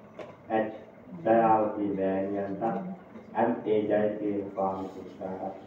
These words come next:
පින් පැමිණවීම, ඒ වගේම විදේශගතව සිටින චන්ද්‍රිකා දියණියක්, ඒ වගේම සාක්ෂිලා, නිමාලි, ජානකි,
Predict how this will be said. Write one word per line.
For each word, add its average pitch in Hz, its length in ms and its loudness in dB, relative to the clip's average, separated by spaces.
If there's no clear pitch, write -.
පින් 139 260 2
පැමිණවීම, 95 720 0
ඒ 92 280 -6
වගේම 95 400 0
විදේශගතව 120 840 4
සිටින 104 460 0
චන්ද්‍රිකා 98 600 -4
දියණියක්, 98 540 0
ඒ 98 140 -2
වගේම 95 320 -2
සාක්ෂිලා, 98 680 0
නිමාලි, 101 640 0
ජානකි, 98 680 0